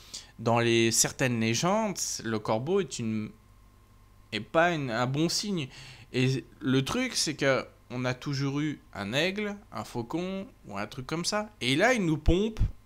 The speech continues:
un aigle, un, un, un, un corbeau. Un corbeau.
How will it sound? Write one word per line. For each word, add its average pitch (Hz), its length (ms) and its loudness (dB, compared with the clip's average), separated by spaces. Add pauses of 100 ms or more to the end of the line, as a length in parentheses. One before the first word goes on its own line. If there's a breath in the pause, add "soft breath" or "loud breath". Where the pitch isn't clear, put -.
(420)
un 135 180 6
aigle, 107 300 0 (260)
un, 135 60 6
un, 113 680 0 (600 loud breath)
un, 110 300 -4
un 151 100 2
corbeau. 123 460 0 (380)
Un 190 120 -2
corbeau. 139 440 -2